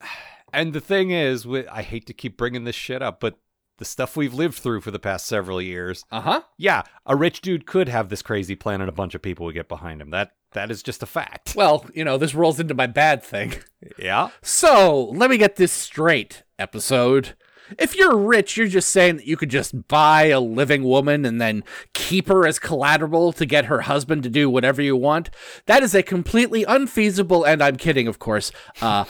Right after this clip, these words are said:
Speaker 2: <laughs> my bad thing this week is that rich old men can do basically whatever the fuck they want and never end up frozen in icebergs for thousands of years in a kind of living death.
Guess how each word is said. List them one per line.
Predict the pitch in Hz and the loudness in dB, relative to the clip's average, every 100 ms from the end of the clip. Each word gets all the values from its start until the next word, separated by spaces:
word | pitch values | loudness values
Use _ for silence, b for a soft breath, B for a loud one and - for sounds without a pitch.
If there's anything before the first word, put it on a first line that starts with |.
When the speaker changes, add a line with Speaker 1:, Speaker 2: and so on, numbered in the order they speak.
| B | B
Speaker 2:
<laughs> | - | 0
my | 170 | 2
bad | 180 175 175 156 | 4 6 4 2
thing | 170 151 143 | 0 0 0
this | 143 135 | -2 0
week | 135 139 - | 0 0 0
is | 135 104 | -2 0
that | 135 127 | -2 0
rich | 131 147 - | -2 0 2
old | 147 123 | 0 0
men | 135 127 | 0 -2
can | 139 | -2
do | 123 131 | 0 0
basically | 131 139 - 151 | 0 -2 -2 0
whatever | 131 127 | 0 0
the | 123 | -2
fuck | - 135 | -2 -2
they | 156 | 0
want | 131 127 127 | 0 -2 -2
and | 117 123 | -2 0
never | 131 123 | 0 0
end | 131 127 | -2 -2
up | - | -6
frozen | - 143 135 131 | 0 0 0 -4
in | 131 | -4
icebergs | 156 190 - 139 107 | 0 -2 0 -2 -2
for | - | -8
thousands | 123 143 117 - 113 | -4 -2 -2 -4 -10
of | 110 | -6
years | 113 110 117 | -4 -2 -4
in | |
a | 117 | -6
kind | - 123 110 | -4 -4 -4
of | 98 | -6
living | 113 104 104 | -8 -8 -10
death. | 104 90 - | -6 -8 -8